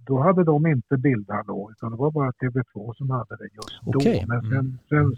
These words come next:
Speaker 1: sen, sen blev det i bägge kanalerna.
Speaker 2: Mm.
Speaker 1: Så att, nej, jag, så, jag saknar, jag saknar det nog, som sagt. Mm.
Speaker 2: Tänk att det är ett personligt tilltal som försvann.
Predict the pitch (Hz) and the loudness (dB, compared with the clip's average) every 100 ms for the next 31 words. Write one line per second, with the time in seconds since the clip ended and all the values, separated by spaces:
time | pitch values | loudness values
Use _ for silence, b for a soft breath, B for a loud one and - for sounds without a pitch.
0 | - 147 170 143 151 151 135 120 123 143 | 0 2 2 2 0 2 2 2 2 4
1 | 156 131 117 113 - 117 117 104 110 110 | 2 4 0 0 -2 -2 -2 -4 -6 -6
2 | 113 _ 104 98 107 - _ _ _ _ | -8 _ -4 -2 -4 -8 _ _ _ _
3 | _ _ - 170 - - 135 156 151 110 | _ _ 2 2 2 2 6 8 6 4
4 | - 151 117 - 208 220 - 110 110 120 | 4 4 4 0 0 0 -2 -6 -6 -4
5 | 110 120 - 104 113 107 98 - _ 113 | -4 -4 -4 -6 -6 -8 -12 -20 _ -20
6 | - B B B B - 95 - _ _ | -14 B B B B -12 -12 -12 _ _
7 | - 131 131 - 123 120 123 123 120 - | -4 0 0 2 0 0 -4 -4 -6 0
8 | 131 127 151 156 110 - 104 104 143 87 | 0 2 4 4 4 2 0 2 0 0
9 | 92 98 104 104 82 | -2 -4 -2 0 -2